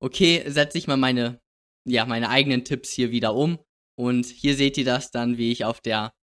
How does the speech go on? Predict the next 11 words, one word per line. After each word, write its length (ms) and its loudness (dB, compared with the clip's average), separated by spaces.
Apfelverpackung 1400 -2
<laughs> 160 -2
da 320 -2
die 440 -2
Normen 520 2
des 200 -6
B 140 2
G 140 4
Bs 440 -2
abgeschrieben 540 -2
hab. 240 -2